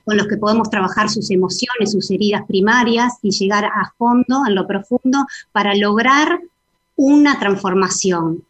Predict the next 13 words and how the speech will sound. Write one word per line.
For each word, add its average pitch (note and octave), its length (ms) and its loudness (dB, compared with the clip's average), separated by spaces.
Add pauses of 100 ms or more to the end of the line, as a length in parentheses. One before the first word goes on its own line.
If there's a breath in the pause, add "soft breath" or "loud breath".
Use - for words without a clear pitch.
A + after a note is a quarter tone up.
(140)
Y A#3 100 0
bueno, F#3+ 220 2
y F3+ 40 0
se F3+ 200 -2
logró, G3+ 480 0
est-, - 580 -14 (160)
quedamos G3+ 340 0
maravilladas F#3 720 0
con F#3+ 120 0
el F#3 140 0
proceso G#3+ 480 -4
las F#3+ 180 -4
dos. G#3+ 380 -4